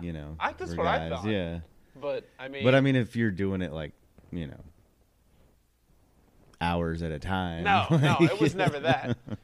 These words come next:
Speaker 2: It was just, you know, kind of, like, juuling,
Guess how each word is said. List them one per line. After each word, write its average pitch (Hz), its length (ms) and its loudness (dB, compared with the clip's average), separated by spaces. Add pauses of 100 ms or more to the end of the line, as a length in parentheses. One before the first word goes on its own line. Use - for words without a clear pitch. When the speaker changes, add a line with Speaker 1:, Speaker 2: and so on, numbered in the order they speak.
(320)
Speaker 2:
It 240 140 -4
was 190 180 -4
just, 160 440 -8 (440)
you 160 120 -8
know, 120 340 -14
kind 156 240 -2
of, 131 160 -8
like, 120 400 -8 (640)
juuling, 131 420 -8